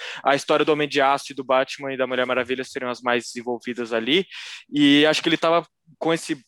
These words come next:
Superman que voltou diferente, voltou o Pet Sematary aí, é, ele já tava construindo a, a, a, a sensação, né,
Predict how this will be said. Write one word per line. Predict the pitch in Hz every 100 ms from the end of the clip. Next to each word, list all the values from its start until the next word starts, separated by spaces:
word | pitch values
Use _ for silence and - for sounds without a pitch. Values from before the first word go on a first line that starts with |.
| _ -
Superman | - - 139 135 147
que | 143
voltou | 127 131 - 127
diferente, | - - 107 127 160 135 127
voltou | 123 123 135
o |
Pet | - 131
Sematary | - 131 120 - 127 131
aí, | 120 120 156 - - - -
é, | 131 135 135 131 131 127
ele | 143 143
já | 143 156
tava | 165
construindo | 165 185 180 - 185 170 156 175 185 208 202 143
a, | 151
a, | 147 143 127 110 127 120 113 107
a, | 113 110 127
a |
sensação, | - 160 - 139 - 185 180
né, | 160